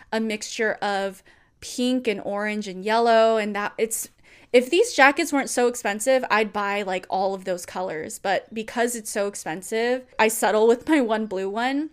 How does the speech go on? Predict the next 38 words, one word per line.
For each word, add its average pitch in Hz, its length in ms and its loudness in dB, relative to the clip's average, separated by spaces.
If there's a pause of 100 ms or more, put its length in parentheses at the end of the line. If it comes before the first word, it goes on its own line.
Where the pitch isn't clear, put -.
It's 233 220 0
just 240 220 -2
served 202 280 -2
me 208 140 -6
so 190 240 -4
well. 180 320 -6
Like, 202 240 -4
I 196 80 -2
have 202 300 -6
literally 220 480 -2
no 202 260 -2
complaints 196 480 -10
about 233 240 2
it 254 220 0
other 208 240 -2
than 196 180 -8
maybe 190 480 -10 (100)
it 185 140 -4
sheds 175 320 -6
a 233 60 2
little 254 240 4
bit. 254 320 2
The 240 100 0
pants 254 460 2
that 269 100 4
I'm 240 140 2
wearing 202 320 -6
with 185 160 -8
this 185 240 -6
outfit 214 580 -2
is 202 200 -6
also 180 360 -8
something 208 400 -8
I've 208 140 -4
been 214 180 -4
loving. 220 400 -4
It's - 260 -8
from 196 520 -8